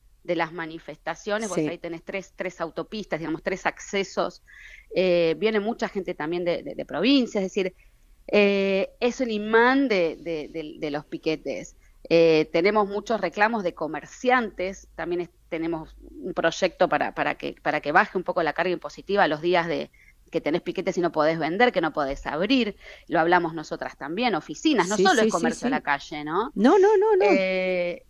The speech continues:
Speaker 1: y, y bueno, eh, como te digo, eh, como fue el adoctrinamiento, nosotros presentamos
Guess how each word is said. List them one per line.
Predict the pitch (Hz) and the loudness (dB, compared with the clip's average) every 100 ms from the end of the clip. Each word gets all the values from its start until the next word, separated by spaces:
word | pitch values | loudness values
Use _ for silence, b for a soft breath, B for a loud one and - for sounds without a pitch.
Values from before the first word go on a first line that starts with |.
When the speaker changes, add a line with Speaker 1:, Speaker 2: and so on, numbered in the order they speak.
| _ | _
Speaker 1:
y, | 208 202 - | -8 -6 -2
y | |
bueno, | 269 311 208 190 - _ - | 4 4 4 0 -2 _ -8
eh, | 196 190 175 - | -4 -2 -4 -4
como | - 285 302 | -2 2 2
te | 320 302 | 2 -2
digo, | 262 190 170 - _ | 2 2 2 -2 _
eh, | 202 202 190 | -6 -6 -6
como | 180 233 | -8 -8
fue | 339 | -6
el | 359 | -2
adoctrinamiento, | 262 233 220 202 226 262 262 254 - _ _ _ | -2 -4 -2 -4 -2 -8 -4 -4 -4 _ _ _
nosotros | 226 240 269 | -6 -2 -2
presentamos | 247 254 254 | 0 -2 -4